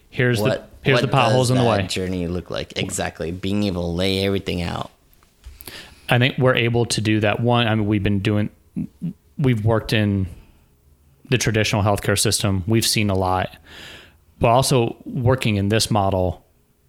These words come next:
Speaker 1: we've seen a lot of our clients go through that process. So we've, we've seen it before.
Speaker 2: Mm-hmm.
Speaker 1: And we know what it looks like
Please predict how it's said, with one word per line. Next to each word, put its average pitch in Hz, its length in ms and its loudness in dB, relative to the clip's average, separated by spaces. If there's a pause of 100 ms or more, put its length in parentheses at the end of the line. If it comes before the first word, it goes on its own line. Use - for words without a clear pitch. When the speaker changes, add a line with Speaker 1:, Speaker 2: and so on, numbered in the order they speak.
(140)
Speaker 1:
we've 120 180 4
seen 117 200 2
a 104 60 2
lot 107 400 4
of 104 80 2
our 101 120 0
clients 101 360 0
go 95 200 0
through 98 340 -2 (260)
that 98 220 -2
process. 107 680 0 (360)
So 110 480 2 (1120)
we've, 110 500 2
we've 110 180 2
seen 110 220 2
it 101 120 -2
before. 92 440 -2
Speaker 2:
Mm-hmm. 90 420 -2 (460)
Speaker 1:
And 104 480 0 (400)
we 123 160 2
know 113 160 4
what 104 140 2
it - 60 -4
looks 95 220 -2
like - 360 -6